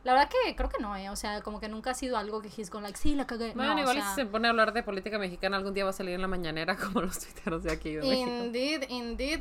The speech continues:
Speaker 1: pero sí, eh, you, if you wanna, like, kinda get into that, tiene un episodio con H three.
Speaker 2: Ah, yo
Speaker 1: O
Speaker 2: pensé
Speaker 1: sea,
Speaker 2: que,
Speaker 1: con
Speaker 2: que yo
Speaker 1: Hila.
Speaker 2: empezara a tuitear,
Speaker 1: No,
Speaker 2: pero
Speaker 1: no,
Speaker 2: no,
Speaker 1: no, no,
Speaker 2: gracias,
Speaker 1: no,
Speaker 2: no,
Speaker 1: no,
Speaker 2: no,
Speaker 1: no, no.
Speaker 2: gracias.
Speaker 1: No, con Hila y con Ethan.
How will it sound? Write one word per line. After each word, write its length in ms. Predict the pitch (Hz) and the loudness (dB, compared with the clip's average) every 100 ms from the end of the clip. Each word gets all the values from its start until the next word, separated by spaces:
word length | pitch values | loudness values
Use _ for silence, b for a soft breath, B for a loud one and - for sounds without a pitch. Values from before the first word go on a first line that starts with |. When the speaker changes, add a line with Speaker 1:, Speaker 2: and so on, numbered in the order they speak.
| - | -2
Speaker 1:
pero 220 | 240 226 | 0 0
sí, 340 | - 302 330 - | -2 -2 -2 -2
eh, 460 | 262 247 240 233 226 | 0 2 4 2 -2
you, 140 | 277 302 | -4 -2
if 140 | 277 277 | -4 -2
you 80 | 320 | 0
wanna, 240 | 427 466 | 2 2
like, 220 | 330 196 - - - | 0 -2 -6 -16 -8
kinda 320 | 240 254 262 | -6 -4 -4
get 160 | 233 247 | -4 -4
into 240 | 269 226 | -4 -4
that, 260 | 220 269 320 - | -2 -2 -2 -4
tiene 180 | 247 | -2
un 80 | 269 | -2
episodio 540 | 294 269 240 226 240 226 | -4 -6 -6 -4 -4 -4
con 240 | 214 214 | -6 -6
H 220 | 214 - - | -8 -10 -8
three. 180 | 247 - - - | -8 -8 -16 0
Speaker 2:
Ah, 140 | 190 | 4
yo 120 | 226 247 | 4 4
Speaker 1:
O 40 | |
Speaker 2:
pensé 160 | 240 254 | 8 8
Speaker 1:
sea, 120 | 254 | 10
Speaker 2:
que, 40 | |
Speaker 1:
con 80 | 254 | 10
Speaker 2:
que 40 | 254 | 10
yo 100 | 240 | 10
Speaker 1:
Hila. 80 | 262 | 12
Speaker 2:
empezara 180 | 269 240 | 12 12
a 40 | 240 | 12
tuitear, 340 | 214 214 - | 6 4 6
Speaker 1:
No, 200 | 294 302 | 12 12
Speaker 2:
pero 160 | - - | 12 10
Speaker 1:
no, 60 | |
Speaker 2:
no, 80 | - | 10
Speaker 1:
no, 120 | 339 | 10
no, 60 | 320 | 12
Speaker 2:
gracias, 240 | 320 294 | 12 12
Speaker 1:
no, 60 | 294 | 10
Speaker 2:
no, 80 | 285 | 10
Speaker 1:
no, 60 | - | 10
Speaker 2:
no, 80 | |
Speaker 1:
no, 60 | 226 | 10
no. 40 | 202 | 10
Speaker 2:
gracias. 420 | 233 262 190 - - | 8 6 2 -2 0
Speaker 1:
No, 280 | 277 311 247 | 8 8 8
con 160 | 240 240 | 2 0
Hila 260 | 247 277 | 2 2
y 80 | 269 | 2
con 160 | 220 220 | -2 -4
Ethan. 340 | 262 190 | -6 -8